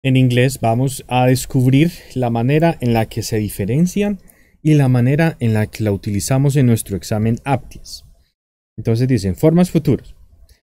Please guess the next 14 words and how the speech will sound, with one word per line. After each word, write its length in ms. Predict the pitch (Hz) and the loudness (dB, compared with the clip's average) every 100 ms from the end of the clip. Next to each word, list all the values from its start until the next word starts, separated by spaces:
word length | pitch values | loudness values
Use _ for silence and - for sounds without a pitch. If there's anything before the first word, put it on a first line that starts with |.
| _ _ _ - | _ _ _ 0
Hay 200 | 151 190 | 4 4
varias 360 | 175 170 180 | 4 4 2
formas 560 | - 160 113 135 - - - | 4 6 6 2 -2 -6 0
en 100 | 120 | 2
inglés 380 | 113 123 127 | 4 4 2
en 80 | 147 | 2
las 180 | 120 110 | 0 -2
que 320 | - 113 107 | -2 -2 0
usted 300 | - 113 123 | -4 -2 -2
puede 240 | 113 147 147 | 2 4 4
hablar 300 | 139 151 175 | 2 0 0
acerca 340 | 160 107 - | 0 -4 -2
del 120 | 107 | -2
futuro. 440 | 104 127 185 196 | -2 -2 2 2